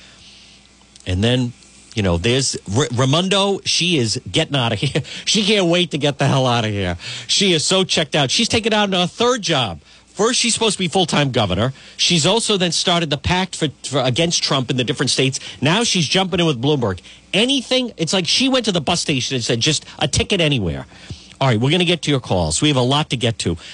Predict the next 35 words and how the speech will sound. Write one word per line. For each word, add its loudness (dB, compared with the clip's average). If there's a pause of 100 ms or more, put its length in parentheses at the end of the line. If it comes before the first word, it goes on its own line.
But -2
that 0
Pelosi, 0 (320)
I'm, 0
I'm 2
telling, 0
all 2
you 0
have -2
to -2
do 0
is 0
show 2
that -4 (540)
ripping 0
up -2
the -4
speech. -2
Are 0
you 2
kidding 0
me? 0 (960)
F-, -4
why? 2
Because 0
he 2
didn't 0
see 0
you? 2 (100)
You -2
don't 0
think -4
maybe 2
he 2
was, 0